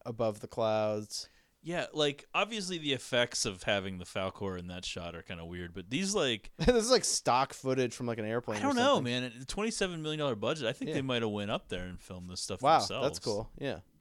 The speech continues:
Speaker 2: I
Speaker 1: There
Speaker 2: mean, who
Speaker 1: was
Speaker 2: knows,
Speaker 1: yeah.
Speaker 2: but
Speaker 1: There was some definite, like, aggressive filmmaking going on.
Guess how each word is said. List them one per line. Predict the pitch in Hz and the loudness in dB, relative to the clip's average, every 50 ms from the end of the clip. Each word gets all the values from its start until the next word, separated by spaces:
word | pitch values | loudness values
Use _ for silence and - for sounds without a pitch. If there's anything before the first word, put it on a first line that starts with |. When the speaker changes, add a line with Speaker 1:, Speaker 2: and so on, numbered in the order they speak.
| _ _ _ _ - _ _ _ _ _ _ _ _ _ _ _ _ _ - - - _ | _ _ _ _ -20 _ _ _ _ _ _ _ _ _ _ _ _ _ -20 -20 -18 _
Speaker 2:
I | - 123 | -4 -2
Speaker 1:
There | 147 - | 0 0
Speaker 2:
mean, | 143 | 0
who | 180 | 0
Speaker 1:
was | - 127 | -2 0
Speaker 2:
knows, | 117 147 185 151 110 107 98 - - | 0 0 2 2 0 0 -2 -4 -2
Speaker 1:
yeah. | 247 349 - | 0 0 0
Speaker 2:
but | - 85 - - _ _ _ _ _ _ _ _ _ _ _ _ _ _ _ _ - | 0 -4 -8 -12 _ _ _ _ _ _ _ _ _ _ _ _ _ _ _ _ 0
Speaker 1:
There | 147 180 240 | 2 2 2
was | 285 311 285 | 2 0 -2
some | - - 277 285 277 262 226 | 0 0 2 2 2 0 0
definite, | - - 185 185 - 190 185 185 175 - | 0 2 2 2 0 -2 -4 -4 -4 -2
like, | 156 160 151 156 147 - | 0 2 2 2 2 0
aggressive | 139 131 - 120 113 131 131 - - 139 131 127 120 120 - - - - - - | -2 -4 -2 -2 0 0 0 -2 -2 -2 -2 -2 -4 -6 -10 -18 -20 -14 -8 -4
filmmaking | 139 139 139 113 107 104 - - 113 110 | -2 -2 -2 -2 -4 -4 -4 -6 -4 -2
going | 107 107 107 110 110 113 | -2 0 0 -2 -2 -2
on. | 110 110 113 117 - | -2 -2 -2 -2 -4